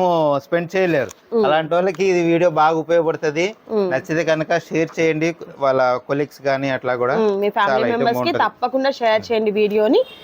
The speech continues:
Speaker 2: కలర్స్ చూస్తున్నారు కదా, బ్యూటిఫుల్ కలర్స్ అండి. కలర్ ఆప్షన్స్ అన్నీ కూడా మీరు చూడొచ్చు. And ప్రైస్ కూడా మీకు హోల్‌సేల్ ప్రైస్ అండి, ఫైవ్ హండ్రెడ్ అండ్ ఫిఫ్టీ రూపీస్ మాత్రమే ఉంటుంది. మరొక ఐటమ్ ఉంది, అది కూడా చూద్దాం.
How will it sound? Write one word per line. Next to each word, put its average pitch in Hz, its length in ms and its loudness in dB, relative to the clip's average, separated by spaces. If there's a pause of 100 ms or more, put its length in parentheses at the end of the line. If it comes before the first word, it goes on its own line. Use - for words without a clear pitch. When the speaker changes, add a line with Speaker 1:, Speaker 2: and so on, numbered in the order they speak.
(300)
Speaker 2:
కలర్స్ 330 360 4
చూస్తున్నారు 285 380 2
కదా, 277 240 2
బ్యూటిఫుల్ 294 640 0
కలర్స్ 247 400 0
అండి. 254 240 0
కలర్ 247 240 0
ఆప్షన్స్ 247 460 -2
అన్నీ 233 280 -2
కూడా 262 200 2
మీరు 226 180 0 (100)
చూడొచ్చు. 226 380 2 (580)
And 294 120 2
ప్రైస్ 302 280 4
కూడా 349 160 0
మీకు 311 180 0
హోల్‌సేల్ 294 480 0
ప్రైస్ 277 260 0
అండి, 294 160 2
ఫైవ్ 294 300 2
హండ్రెడ్ 302 200 -2
అండ్ 320 120 -2
ఫిఫ్టీ 285 300 -2
రూపీస్ 285 360 0
మాత్రమే 262 560 2
ఉంటుంది. 302 440 4 (380)
మరొక 403 320 4
ఐటమ్ 233 360 0
ఉంది, 269 160 0
అది 220 180 0
కూడా 160 160 -18
చూద్దాం. - 360 -20